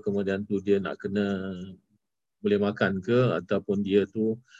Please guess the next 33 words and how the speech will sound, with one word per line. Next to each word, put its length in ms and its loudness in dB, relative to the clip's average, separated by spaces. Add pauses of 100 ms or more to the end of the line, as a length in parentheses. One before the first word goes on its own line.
(260)
disunatkan 720 2
untuk 320 0
menahan 320 -2
diri 240 2
daripada 480 0
makan 320 -4
dan 160 -4
minum 240 -2
kerana 320 0
menghormati 720 -8
bulan 240 -4
Ramadan. 320 -4 (160)
Boleh 240 2
makanlah, 560 0
tapi 240 -4
jangan 240 0 (560)
show 160 2
off 240 2
sangatlah, 480 -2
jangan 400 -4
tunjuk 320 -2
di 80 -4
public. 400 -6 (560)
Kalau 160 2
memang 240 4
kita 320 2
tak 160 -2
boleh 240 4
nak 160 -2
puasa, 480 2
kita, 320 2 (2000)
kita 400 4
apa 120 -4